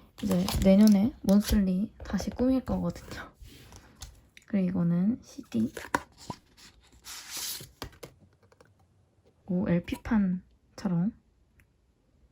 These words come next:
생긴 메이킹 필름이겠죠? 너무 예쁘네, 이번에.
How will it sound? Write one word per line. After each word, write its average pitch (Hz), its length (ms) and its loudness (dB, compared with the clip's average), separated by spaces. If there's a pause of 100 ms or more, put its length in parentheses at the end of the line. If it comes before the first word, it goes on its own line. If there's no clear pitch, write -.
(220)
생긴 240 680 0
메이킹 208 400 0
필름이겠죠? 254 840 6 (1600)
너무 202 200 8
예쁘네, 170 440 6
이번에. 160 340 4